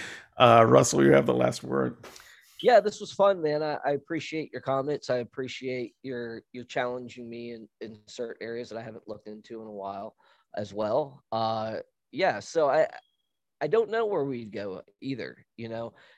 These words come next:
Speaker 2: I-, if you're gonna s-, i-, if David's gonna sit there and, uh,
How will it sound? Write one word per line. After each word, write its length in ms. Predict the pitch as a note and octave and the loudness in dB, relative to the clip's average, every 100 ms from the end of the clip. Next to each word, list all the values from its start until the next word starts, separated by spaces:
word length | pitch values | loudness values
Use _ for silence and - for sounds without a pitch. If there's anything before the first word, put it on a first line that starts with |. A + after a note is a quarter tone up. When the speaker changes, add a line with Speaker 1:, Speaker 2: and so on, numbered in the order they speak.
| - | -4
Speaker 2:
I-, 20 | C#3+ | -4
if 240 | C#3 C#3+ | -2 -4
you're 100 | F#3 | -4
gonna 120 | B3 | 0
s-, 220 | A3+ - - | -2 -4 -8
i-, 20 | D#3+ | -4
if 560 | - D#3 D3 - _ _ B2 | -2 -2 -4 -8 _ _ -4
David's 300 | D3 G3 G#3 | -2 -2 -4
gonna 160 | G#3 E3 | -6 -4
sit 240 | D#3+ - | -6 -4
there 320 | C#3 B2+ A#2+ - | -4 -4 -4 -4
and, 420 | A#2+ A#2+ A#2 A2 _ - - _ _ _ _ _ _ _ A#2 | -4 -4 -10 -16 _ -20 -20 _ _ _ _ _ _ _ -6
uh, 440 | A2+ G#2+ G2+ | -4 -4 -8